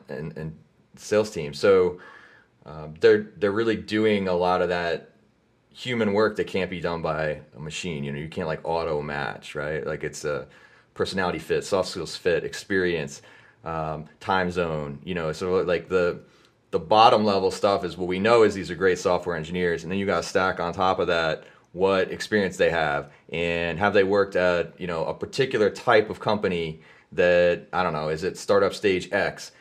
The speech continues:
and built something in the retail space and had to scale on such and such cloud platform. You know, there's a lot to it. And we do that really fast, you know, so we do that, like, within a day. And, and that's the system and the expertise that,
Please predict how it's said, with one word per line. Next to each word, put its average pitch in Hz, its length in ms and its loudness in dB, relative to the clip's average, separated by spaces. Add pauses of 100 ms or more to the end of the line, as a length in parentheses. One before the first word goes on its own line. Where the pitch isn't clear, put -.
(140)
and 87 380 -2
built 107 200 2
something 98 340 0
in 92 100 -2
the 90 80 -2
retail 92 340 -4
space 73 480 -4 (340)
and 87 320 -2
had 98 200 -2
to - 60 -4
scale 95 680 2 (400)
on 82 520 -4
such 95 240 0
and 95 80 -10
such 98 220 0
cloud 92 520 0
platform. 78 640 -2
You 78 60 -4
know, 123 80 4
there's 123 120 0
a 151 60 4
lot 127 280 6
to 101 180 2
it. - 260 -4 (460)
And 98 100 -2
we 117 80 -2
do 139 100 0
that 135 120 8
really 131 160 6
fast, - 440 4
you 87 80 -4
know, 87 120 -2
so 92 120 -10
we 90 100 -10
do 82 120 -10
that, 95 180 2
like, 87 140 0
within 90 160 0
a 78 60 -2
day. 71 540 2 (480)
And, 82 360 -2
and 87 160 -6
that's 95 220 0
the 90 100 -4
system 85 460 -8
and 80 100 -6
the 80 40 -4
expertise 80 500 -8
that, 78 160 -4